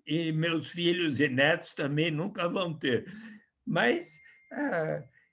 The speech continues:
eu fiquei preocupado com isso, né? E, ah, e, e acho que, pelo menos, parece que o Congresso Nacional tá derrubando diversas medidas aí pra facilitar a distribuição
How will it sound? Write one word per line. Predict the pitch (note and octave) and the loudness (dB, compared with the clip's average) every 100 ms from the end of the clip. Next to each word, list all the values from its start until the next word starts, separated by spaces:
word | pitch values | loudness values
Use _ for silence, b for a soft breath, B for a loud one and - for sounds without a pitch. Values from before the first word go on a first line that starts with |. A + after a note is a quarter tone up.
| _ | _
eu | - F3 E3 | -6 -4 -4
fiquei | - F#3+ F#3+ | -6 -4 -2
preocupado | - F3 F3 E3 E3+ F3 E3+ E3 | 0 0 -2 -6 0 0 0 -4
com | B2+ B2+ B2 | -4 -2 0
isso, | B2+ A#2+ - A#2+ | -2 -4 -6 -2
né? | C3 D3+ | 0 2
E, | C#3+ C3+ | 0 0
ah, | C#3 A2+ - b b b _ _ - | 0 -2 -6 b b b _ _ -10
e, | C3 A#2+ D3+ B2+ | -4 -4 -4 -6
e | |
acho | C#3+ C3+ A#2+ | -4 -6 -6
que, | D#3+ | -6
pelo | D#3 - C#3+ C3+ | -6 -4 0 2
menos, | B2+ D3 C#3+ D3 | 0 -2 -6 -4
parece | C3+ C3 C#3+ C3+ | 0 2 2 0
que | - | -2
o | D3 C3 | -2 -2
Congresso | - - C#3 C3+ D3 C#3 D#3 | -4 -6 -2 2 2 2 -4
Nacional | B2+ C#3+ C#3+ B2+ A#2+ C#3+ D#3 D3+ | -2 -4 -6 -6 -2 0 -2 -2
tá | D3+ C#3+ C3+ B B B B _ | 2 2 0 B B B B _
derrubando | - B2+ C#3+ C3+ A#2+ A#2+ C#3+ D3+ | -2 0 2 0 4 4 4 0
diversas | B2 A#2+ C#3+ D3 D#3 C#3 | -2 2 2 2 0 -2
medidas | A2+ C3+ B2+ A#2+ D3 C#3 G#2+ | 0 0 -2 -2 -2 -2 -2
aí | A#2+ C3+ C#3+ C#3+ C#3+ C#3 C3+ | 0 -2 -2 -8 -4 -4 -2
pra | C#3 C3+ C#3 B2 - - _ B B | 0 0 0 -2 -6 -18 _ B B
facilitar | - D3 C#3 C#3+ C#3 B2+ C3 C3+ C3+ | -2 -2 0 -2 -2 -2 2 2 2
a | C#3 | 0
distribuição | A#2 - B2+ B2 B2 G#2+ A#2+ B2+ | -6 -6 -6 -6 -8 -6 -4 -4